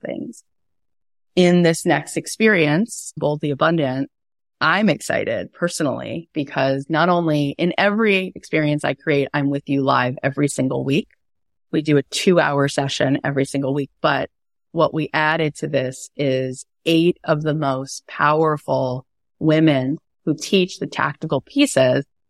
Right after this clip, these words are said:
and you get me and them. And what's so critical is we're gonna put it all together, right? And so people who do this will wind up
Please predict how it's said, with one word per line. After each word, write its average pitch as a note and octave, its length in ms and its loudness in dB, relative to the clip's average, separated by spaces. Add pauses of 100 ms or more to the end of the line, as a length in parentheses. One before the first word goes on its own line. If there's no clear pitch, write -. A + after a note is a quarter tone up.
(300)
and D3 600 2 (400)
you E3 200 2
get D#3 220 2
me C#3+ 220 2
and C#3 280 2
them. B2+ 320 -2
And D3+ 160 -2
what's D3+ 220 -2
so D#3+ 400 2
critical D#3 640 -2
is C3+ 460 0 (800)
we're E3 320 2
gonna D#3 180 0
put D#3 280 2
it C#3 80 4
all C#3 160 2
together, B2 580 0 (180)
right? C#3 300 0
And D#3 160 0
so D3 360 0
people E3+ 520 0
who C#3 500 0 (340)
do D3 300 4
this C3+ 400 2
will C3 340 4
wind C3+ 300 2
up B2+ 200 0